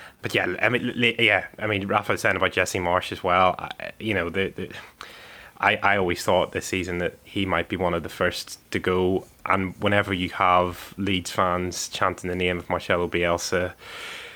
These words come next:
and you have quite a lot of, quite a lot of outward discontent, it's very, very hard for any manager, I think, to get that back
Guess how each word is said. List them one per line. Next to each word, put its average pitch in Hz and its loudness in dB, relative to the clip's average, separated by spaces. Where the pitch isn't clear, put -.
and 104 2
you 98 -4
have 92 0
quite 117 0
a 107 0
lot 95 6
of, - -4
quite 123 2
a 107 0
lot 101 4
of 95 -4
outward 95 0
discontent, 95 -4
it's - -8
very, 104 4
very 87 2
hard 87 2
for - -2
any 87 0
manager, 92 2
I 101 -8
think, 90 -4
to 95 -6
get 87 -2
that - 2
back - -2